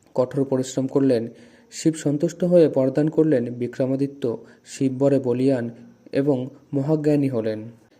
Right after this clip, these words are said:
এরপর রাজ্যে ফিরে রাজভার গ্রহণ করলেন। শিব বত্রিশটি পুতুল দিয়ে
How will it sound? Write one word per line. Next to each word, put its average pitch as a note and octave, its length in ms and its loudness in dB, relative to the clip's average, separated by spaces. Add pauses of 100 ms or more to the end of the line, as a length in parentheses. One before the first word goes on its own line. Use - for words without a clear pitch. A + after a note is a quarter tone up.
এরপর D#3+ 340 2
রাজ্যে C3+ 280 -2
ফিরে D#3 400 0 (260)
রাজভার C3+ 480 0
গ্রহণ C3+ 300 -6
করলেন। A2+ 400 -4 (380)
শিব D#3 380 0
বত্রিশটি C#3 600 -2
পুতুল D3+ 380 0
দিয়ে C#3+ 260 2